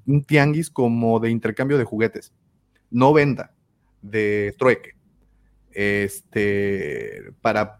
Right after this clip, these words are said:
para regresar a, a esa esencia, ¿no? Del, del coleccionismo, de trueque de tarjetas, el trueque de tengo este, yo no lo tengo, te lo cambio, te cambio, a ver si me conviene, te cambio estos dos por este, ya sabes. Eh, y bueno, y esperemos que tanto la Cueva del Guampa como la Friki Cueva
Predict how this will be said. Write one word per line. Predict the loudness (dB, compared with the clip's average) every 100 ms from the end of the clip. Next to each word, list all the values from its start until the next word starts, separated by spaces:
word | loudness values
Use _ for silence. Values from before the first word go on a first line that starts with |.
| _
para | 4 4
regresar | 4 4 4 8 8
a, | 8 6
a | 2
esa | 2 0
esencia, | -6 -4 -6 -6 -10 -10
¿no? | -8
Del, | -8 -10
del | -12 -12
coleccionismo, | -12 -10 -10 -8 -6 -6
de | -6 -12 _ _ _ _
trueque | 2 4 2
de | 0
tarjetas, | -6 0 0 2 -4 -6
el | -4
trueque | -4 -2 -4
de | -2
tengo | 2 4 6
este, | 4 0 -10 _ -6
yo | -4
no | -2
lo | -4
tengo, | -4 -4 -6
te | -8
lo | -6
cambio, | -6 -6
te | -8
cambio, | -8 -4 -2
a |
ver | -2 -4
si | -6
me | -2 -2
conviene, | 0 0 2 0
te | -2
cambio | -4 -4
estos | -4 -4
dos | -6 -8 _ _ _ -6
por | 0
este, | 0 2 0
ya | 2
sabes. | 0 0 -4 _ _ _ _ _
Eh, | -6 -2 -2 -2 -4 -4 -6 -6
y | -2
bueno, | 0 0
y | -2 -2
esperemos | 0 0 0 -2
que | -4 -4
tanto | -6 -4
la | -4
Cueva | 0 2
del | 2
Guampa | 0 -2 -2
como | -4 -6
la | -6
Friki | -10 -8
Cueva | 0 2 0